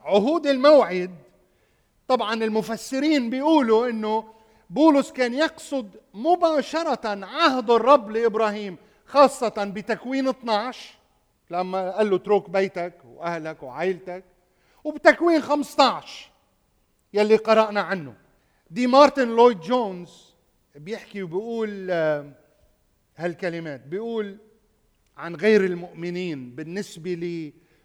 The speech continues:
لغرباء عن عهود الموعد، بيقول هالكلمات، بيقول: "يستطيعون أن يقرأوا الكتاب، لكن هذا لا يحرك شيئًا فيهم. يستطيعون أن ينظروا إلى هذه المواعيد العظيمة والثمينة،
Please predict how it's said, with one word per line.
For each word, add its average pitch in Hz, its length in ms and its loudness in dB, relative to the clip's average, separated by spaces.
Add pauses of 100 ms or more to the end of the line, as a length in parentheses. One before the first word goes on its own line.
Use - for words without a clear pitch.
(140)
لغرباء 190 880 4
عن 160 240 -10
عهود 175 420 -6
الموعد، 151 560 -4 (520)
بيقول 226 220 -4
هالكلمات، 185 520 -4
بيقول: 226 420 -6 (880)
"يستطيعون 277 640 0
أن 285 140 4
يقرأوا 277 400 6
الكتاب، 202 680 -6 (1120)
لكن 254 360 4
هذا 269 320 8
لا 254 100 4
يحرك 262 560 2
شيئًا 214 440 -4
فيهم. 143 460 -12 (2000)
يستطيعون 285 840 2
أن 285 160 2
ينظروا 285 480 2
إلى 254 160 0
هذه 254 460 2
المواعيد 240 880 0
العظيمة 220 960 0
والثمينة، 220 1080 -2